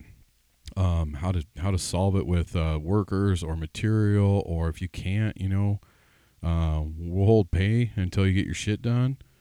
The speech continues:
or we may have to, uh, hire some other people, you know. Sometimes there's an emergency, um, if it's a safety thing, and then, uh, we'll, we'll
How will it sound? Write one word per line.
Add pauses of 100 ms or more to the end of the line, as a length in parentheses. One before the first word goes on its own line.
(380)
or
we
may (240)
have
to,
uh, (960)
hire
some
other
people,
you
know. (380)
Sometimes
there's
an
emergency, (640)
um,
if
it's
a
safety
thing, (480)
and
then,
uh, (500)
we'll,
we'll